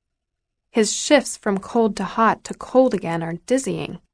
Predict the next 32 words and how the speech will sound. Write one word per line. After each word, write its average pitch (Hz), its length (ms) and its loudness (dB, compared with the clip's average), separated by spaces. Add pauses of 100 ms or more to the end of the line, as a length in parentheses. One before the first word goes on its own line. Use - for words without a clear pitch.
(760)
Am 285 160 8
I 370 80 4
on 247 200 6
some 220 260 2
sort 220 240 0
of 175 160 -4
game 208 260 0
show? 220 460 -4 (640)
Have 233 160 -2
you 277 200 6
and 254 140 6
your 202 100 0
millions 214 540 2
invested 202 540 -2
in 190 100 0
a 175 80 0
new 190 280 0
version 190 480 0
of 165 240 -4 (380)
Candid 220 480 4
Camera? 214 600 0 (560)
A 185 60 -8
spin-off 262 520 4
of 185 180 -10
Punk'd? 262 480 -4 (1200)
What 202 160 4
are 214 40 8
you 214 100 6
talking 190 400 0
about? 165 320 -4 (1000)
You're 233 180 4
nice, 233 600 4